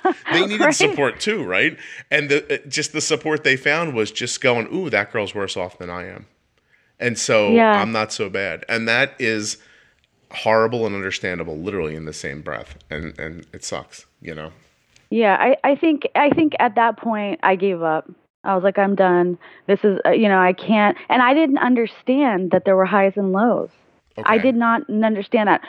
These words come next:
Speaker 1: I knew I was terri-, and that was the other piece. I was terrified of going low.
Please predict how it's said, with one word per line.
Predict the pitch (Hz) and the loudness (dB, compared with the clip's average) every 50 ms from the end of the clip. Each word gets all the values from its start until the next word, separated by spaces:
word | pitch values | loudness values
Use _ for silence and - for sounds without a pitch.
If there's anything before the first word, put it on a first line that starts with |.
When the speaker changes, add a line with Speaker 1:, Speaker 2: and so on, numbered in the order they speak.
| - - - | -18 -4 0
Speaker 1:
I | - 254 277 | 2 2 4
knew | 262 262 262 | 4 4 4
I | 247 226 | 4 2
was | 214 196 190 _ - | 0 -2 -4 _ -14
terri-, | - - 220 226 240 233 - - | -8 -2 0 2 2 2 0 -2
and | 233 240 254 | 0 2 2
that | 269 240 | 2 2
was | 240 220 | 2 0
the | 214 | 0
other | 226 214 208 | 0 0 -2
piece. | - - - 196 170 - - | -6 -6 -8 -8 -8 -2 0
I | - 190 | 0 2
was | 190 180 175 _ | 2 0 -4 _
terrified | - - - 247 254 285 294 294 _ - 240 233 233 226 226 220 214 - _ | -16 -4 0 2 4 4 2 2 _ 2 2 4 4 4 2 0 -2 0 _
of | - 202 196 196 196 190 185 175 175 - _ | 2 4 4 4 4 2 0 -2 -14 -20 _
going | - 185 190 190 190 | 0 2 2 2 2
low. | 185 180 175 151 107 92 - | 2 2 4 4 2 0 -2